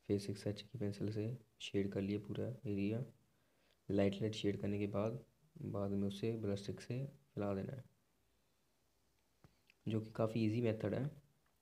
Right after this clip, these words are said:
बाकी अगर आपको इसका पूरा ट्यूटोरियल चाहिए मेरे मेथड का, तो मैं वो भी बना दूँगा,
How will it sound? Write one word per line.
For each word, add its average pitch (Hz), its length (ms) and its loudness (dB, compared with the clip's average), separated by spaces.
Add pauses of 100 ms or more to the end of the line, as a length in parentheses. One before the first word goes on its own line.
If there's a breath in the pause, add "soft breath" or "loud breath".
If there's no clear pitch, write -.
(120)
बाकी 101 340 2
अगर 101 220 4
आपको 101 260 0
इसका 104 320 -2
पूरा 101 280 -2
ट्यूटोरियल 98 500 2
चाहिए 104 420 0 (540 soft breath)
मेरे 104 200 2
मेथड 101 300 0
का, 113 140 -2
तो 107 180 -6
मैं 101 220 -2
वो 101 180 -2
भी 104 120 -2
बना 104 220 -2
दूँगा, 101 300 0